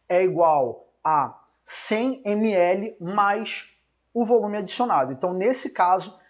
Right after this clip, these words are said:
a nossa resposta seria setecentos mililitros. Show? Questão de número três. Vamos lá.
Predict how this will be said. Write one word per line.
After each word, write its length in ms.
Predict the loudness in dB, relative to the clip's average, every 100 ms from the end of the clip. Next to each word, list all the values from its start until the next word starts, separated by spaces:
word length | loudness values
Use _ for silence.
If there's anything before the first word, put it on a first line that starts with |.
| -12
a 80 | -4
nossa 300 | -4 -4 -6
resposta 500 | -6 -2 -2 0 -4
seria 480 | -2 -2 0 0 0 -16 _ _ _ _
setecentos 1500 | -16 -6 -2 -2 -2 -8 -8 -8 -2 -2 -2 -4 -6 -8 -12 _ _
mililitros. 1700 | -4 -2 -2 -4 -6 -4 -4 -2 -4 -4 -4 -2 -2 -4 -10 -12 -14 _ _
Show? 600 | -8 0 0 0 -8 _ _ _
Questão 560 | 0 0 0 0 0
de 160 | -2 -6
número 520 | -2 0 2 0 -2 -12 -4
três. 400 | -2 0 -4 -6
Vamos 260 | -4 0
lá. 360 | 0 0 -4